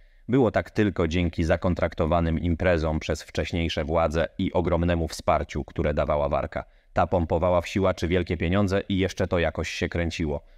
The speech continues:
Rok dwa tysiące pięć to już był kabaret. Przybliżyć tu należy chociażby zorganizowane czwartego września dwa tysiące piątego roku Mistrzostwa Europy w Płocku.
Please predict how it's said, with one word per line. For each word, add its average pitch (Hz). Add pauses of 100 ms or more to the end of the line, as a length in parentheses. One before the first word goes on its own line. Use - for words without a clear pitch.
(100)
Rok 95
dwa 85
tysiące 87
pięć 95
to 85
już 80
był 80
kabaret. 71 (200)
Przybliżyć 95
tu 101 (340)
należy 92
chociażby 90
zorganizowane 87
czwartego 87
września 82
dwa 80
tysiące 87
piątego 85
roku 85
Mistrzostwa 85
Europy 87 (340)
w -
Płocku. 76